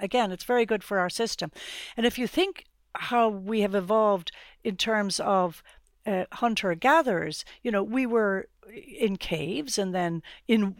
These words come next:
cold water fishing, um, and trying to keep warm, but tolerating very cold weather if we, if we had to when hunting, et cetera. So we're used to pretty much extremes in temperature. We know that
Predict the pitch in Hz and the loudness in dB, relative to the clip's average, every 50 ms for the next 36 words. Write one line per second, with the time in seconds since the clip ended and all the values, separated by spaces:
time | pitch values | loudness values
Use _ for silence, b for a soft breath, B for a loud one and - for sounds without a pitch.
0 | - - - - 220 226 220 208 185 180 190 185 175 175 165 - 190 170 - - | -10 -8 0 4 4 6 6 4 2 2 2 2 2 2 0 -2 -4 -6 -6 -4
1 | - 196 170 - - 220 226 240 247 269 - B B B B B B - 220 196 | -2 0 0 2 0 0 -2 -4 -8 -10 -12 B B B B B B -2 0 0
2 | 185 180 185 190 - - 196 190 185 180 180 - b b b - - 220 214 190 | 2 0 0 -4 -6 -4 -2 -2 -2 -2 -4 -6 b b b -4 0 2 4 4
3 | 190 196 202 202 185 - 196 - - 185 165 - - 196 180 170 180 202 262 294 | 4 4 2 0 -2 -2 -2 0 0 -2 -2 -2 -4 -2 0 2 2 2 2 0
4 | 294 254 196 - - - _ _ - - - 214 208 196 190 185 185 185 185 - | -2 -4 -6 -6 -8 -10 _ _ -8 0 4 6 6 6 6 4 4 2 2 0
5 | - 190 170 190 185 180 180 175 - - - 190 180 180 180 175 175 160 - B | -2 -2 -2 -2 -2 -2 -2 -4 -4 -2 0 0 0 0 -2 -4 -6 -8 -12 B
6 | B B B B - 208 202 220 214 214 202 190 180 208 226 262 247 196 - - | B B B B -8 -4 0 2 4 6 6 6 6 4 4 4 2 0 -2 -4
7 | - 196 185 196 - - 185 - 208 196 160 180 185 175 - - - 269 269 262 | -4 -4 -4 -4 -6 -10 -6 -2 -2 0 0 0 -2 -4 -4 -6 -6 -6 -6 -6
8 | 214 - 214 196 185 175 175 B B B B B B - 208 196 180 170 - 202 | -6 -6 -6 -4 -4 -6 -8 B B B B B B -4 -2 -2 -2 -2 -4 -4
9 | 185 185 165 - - - 202 - - - 285 285 B B B B B - 294 262 | -4 -6 -6 -4 -2 0 0 0 0 0 -2 -2 B B B B B -4 -2 0
10 | 254 349 403 370 285 214 254 320 370 392 - - - - 320 254 185 - - - | 2 4 4 4 4 4 2 2 2 2 0 0 0 0 0 0 -2 -4 -4 -2
11 | 240 226 220 208 202 196 - - 196 - - - - - 233 247 254 233 208 185 | -2 0 0 0 -2 -2 -2 -4 -4 -4 -4 -4 -2 -2 0 0 0 0 -2 -2
12 | 165 156 147 - B B B B B B B B _ - - 202 190 190 - - | -4 -4 -6 -8 B B B B B B B B _ -6 -4 -4 -2 -2 -2 -2
13 | 208 196 180 - 190 - - 180 165 B B B B B 226 233 247 240 233 247 | -2 -2 -2 -4 -6 -6 -6 -6 -8 B B B B B 0 0 2 4 4 4
14 | 240 247 285 339 349 - - 220 233 214 202 190 - - - - | 4 4 4 4 2 2 2 2 4 4 4 4 0 -2 -6 -8